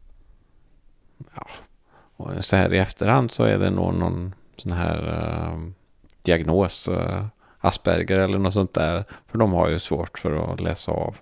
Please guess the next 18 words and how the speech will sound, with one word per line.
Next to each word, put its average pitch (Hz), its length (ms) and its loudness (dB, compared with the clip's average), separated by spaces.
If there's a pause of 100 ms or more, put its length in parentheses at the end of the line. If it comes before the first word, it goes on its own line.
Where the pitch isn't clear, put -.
Och - 260 -6
blir 92 220 4
gärna 82 240 4
lite 76 260 2
nördiga 87 400 2
också. - 440 -6 (680)
Och 98 140 2
nördiga 95 460 4
är 76 120 -2
ju 80 60 2
så - 140 4
det 92 100 8
<laughs> 104 160 8
räcker. - 540 2 (1400)
Mm, 98 340 -6 (100)
så, - 400 -4
eh, - 160 -10 (400)
självdiagnos 98 840 8